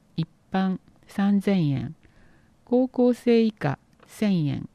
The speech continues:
全指定席。未就学児の入場は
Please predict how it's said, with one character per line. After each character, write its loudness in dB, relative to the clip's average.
全 2
指 -2
定 0
席。 -8
未 0
就 2
学 2
児 2
の 4
入 2
場 0
は -2